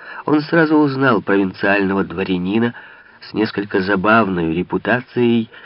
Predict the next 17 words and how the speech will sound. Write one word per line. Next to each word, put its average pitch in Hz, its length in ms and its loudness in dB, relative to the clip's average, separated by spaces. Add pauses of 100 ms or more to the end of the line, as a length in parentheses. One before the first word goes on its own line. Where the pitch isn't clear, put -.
(160)
который, 110 380 2
несмотря 104 560 -2
на 110 140 0
улыбки 101 500 -2
стоявших 101 640 -2
вокруг 95 500 -4
офицеров, 143 640 -6 (320)
был 156 300 2 (140)
обласкан 123 720 0
в 120 140 -18
Фонтенбло 85 680 -4
королём. 98 560 -8 (880)
Де - 180 -12
Сентеньян, 104 800 -2
помня 104 460 -2
об 110 100 -2
этом, 127 280 -2